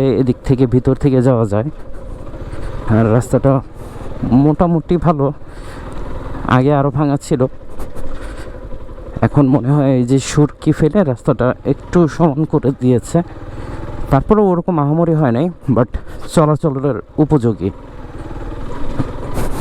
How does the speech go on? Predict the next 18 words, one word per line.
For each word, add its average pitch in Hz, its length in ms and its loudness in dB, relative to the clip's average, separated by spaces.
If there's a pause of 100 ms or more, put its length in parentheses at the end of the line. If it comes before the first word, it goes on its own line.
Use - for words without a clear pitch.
(2500)
তবে 135 180 6 (100)
এই 143 60 0 (100)
জায়গাগুলো 147 420 2 (240)
একেবারে 156 360 2 (100)
নির্জন, 123 340 2 (1500)
যখন 131 260 2 (200)
সন্ধ্যা 151 420 2 (380)
নেমে 143 220 4 (100)
আসে - 180 -4 (960)
এই 147 140 6
রাস্তাগুলো 131 440 2 (120)
আসলে 143 320 2
খুব 156 120 2 (120)
ভয়ঙ্কর 147 520 4 (160)
রূপ 147 140 2 (240)
ধারণ 123 200 4 (100)
করে। 110 160 2 (2000)
যদিও 147 280 4